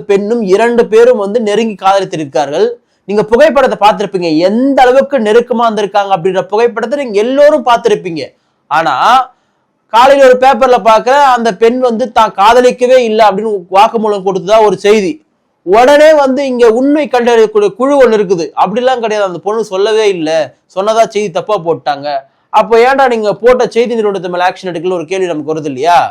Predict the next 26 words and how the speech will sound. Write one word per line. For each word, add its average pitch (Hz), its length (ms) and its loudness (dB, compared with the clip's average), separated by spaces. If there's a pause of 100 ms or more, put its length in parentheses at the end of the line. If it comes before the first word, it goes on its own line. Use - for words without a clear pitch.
(540)
நம்ம 226 340 2
இன்னைக்கு 202 260 -4
என்ன 247 220 -2
சொல்றோம், 185 440 0 (400)
உன்னை 220 220 0 (100)
நம்பி 240 280 0
வந்திருக்காமா 185 600 -2
அவன். 156 280 -4 (560)
இந்த 170 240 -4 (880)
கவினுடைய 202 580 0 (380)
தாத்தா 196 320 2 (140)
வந்து 190 240 -2
ஹாஸ்பிட்டல் 185 420 -2
இருந்திருக்காரு 165 480 -2
திருநெல்வேலியில, 170 500 -2 (200)
அவரை 185 280 2
பார்க்கறதுக்கு 196 400 0
அவங்க 170 160 -4
அம்மாவோட 190 460 0
வந்து 175 220 -8
வந்திருக்காங்க. 151 460 -6 (640)
உடனே 233 380 2 (140)
வந்து 220 220 -2 (100)
அந்த 226 220 0
இடத்துல 240 340 -2
வந்து 208 260 -4